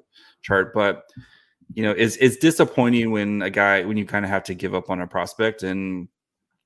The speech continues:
hopefully this can, you know, help the Cuda, who really want to make the playoffs and want to get this group of guys playoff experience and, you know, kind of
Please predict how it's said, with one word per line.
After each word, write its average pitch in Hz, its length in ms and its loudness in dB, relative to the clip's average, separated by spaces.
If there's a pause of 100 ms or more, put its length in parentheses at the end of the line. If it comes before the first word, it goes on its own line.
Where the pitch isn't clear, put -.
hopefully 113 320 2
this 104 280 -2
can, 95 400 -6
you 92 80 -8
know, 87 160 -6
help - 320 -6
the 101 120 -6
Cuda, 101 280 0
who 104 240 -2 (280)
really 175 240 8
want 135 240 2
to 113 200 -2
make 98 220 -2
the 95 80 -6
playoffs 98 420 -2
and 92 140 -8
want 92 200 -6
to 95 120 -10
get 92 260 -4 (380)
this 101 160 -8
group 101 220 -10
of 92 80 -12
guys 92 320 -2
playoff 92 340 -6
experience 98 560 -8
and, 95 220 -12 (400)
you - 80 -16
know, 90 120 -8
kind 92 200 -8
of 90 200 -12